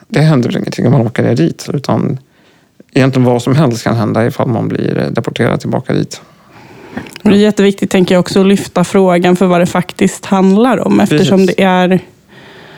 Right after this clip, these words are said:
Speaker 2: ehm, det är ett ganska stort, ehm, fält, det här med flyktingpolitiken just nu i Sverige, och
Speaker 1: Mm.
Speaker 2: ganska s-, hett. Men då kan jag tänka mig också att man blir ganska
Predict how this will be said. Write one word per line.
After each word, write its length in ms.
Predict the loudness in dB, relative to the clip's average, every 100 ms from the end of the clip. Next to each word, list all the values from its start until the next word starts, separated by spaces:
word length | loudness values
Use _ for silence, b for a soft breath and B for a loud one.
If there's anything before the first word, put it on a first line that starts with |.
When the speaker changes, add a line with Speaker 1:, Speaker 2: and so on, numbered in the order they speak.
| B _
Speaker 2:
ehm, 460 | 2 4 4 4 2 B B B B -2
det 80 |
är 40 | 0
ett 60 |
ganska 220 | 0 0 -2
stort, 540 | 0 -2 -2 -14 -14 -14 _ B B B B B B B B _
ehm, 640 | 2 4 4 2 0 -2 -6
fält, 340 | -4 -2 -4 -4
det 80 | -2
här 120 | 0
med 160 | 0 0
flyktingpolitiken 1040 | -2 0 0 0 0 -2 0 0 0 0
just 220 | 0 0
nu 200 | 0 2
i 40 | 0
Sverige, 300 | 0 -2 0
och 40 |
Speaker 1:
Mm. 80 | 2
Speaker 2:
ganska 200 | 2 0
s-, 180 | -4 -6 -16 _
hett. 600 | -12 -4 -4 -4 -14 -16 -18 B _
Men 220 | -2 -2 0
då 140 | 0
kan 200 | 2 0
jag 40 |
tänka 180 | 2 2
mig 80 | 2
också 140 | 2 0
att 80 |
man 200 | 2 2
blir 220 | 0 -2 -2
ganska 500 | -2 -4 -2 -4